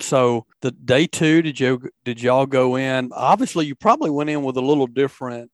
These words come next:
approach than you did the day one, just because day one was such a struggle for everybody.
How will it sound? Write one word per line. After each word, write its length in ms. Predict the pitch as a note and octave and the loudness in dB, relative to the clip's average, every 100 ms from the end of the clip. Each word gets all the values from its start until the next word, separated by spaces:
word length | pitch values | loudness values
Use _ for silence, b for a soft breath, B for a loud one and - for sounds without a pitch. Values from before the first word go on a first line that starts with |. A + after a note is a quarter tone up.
| A#2 | -6
approach 560 | A2+ - D3+ D#3 - | -4 0 0 0 -4
than 180 | - A#2 | -8 -6
you 120 | A#2+ | -4
did 260 | A#2+ B2 A#2 | -2 -2 0
the 120 | A2+ | -4
day 240 | A2+ A#2+ A#2 | -2 0 0
one, 540 | A2+ C3+ D#3+ B2+ A#2+ - | -2 -4 -2 -4 -8 -10
just 200 | A#2+ - | -12 -8
because 340 | A#2 B2 A#2+ | -2 2 2
day 140 | A#2+ A#2+ | 4 2
one 320 | A#2 D3 D3 | 2 0 0
was 240 | A#2 A2 - _ | -2 -4 -10 _
such 240 | - F3 | -2 -2
a 60 | - | -2
struggle 400 | - E3+ E3 A#2+ | 0 2 2 0
for 160 | - G#2+ | -2 -2
everybody. 680 | B2+ F3+ G#2+ F#2+ F#2 G2 | 0 2 -2 -6 -12 -14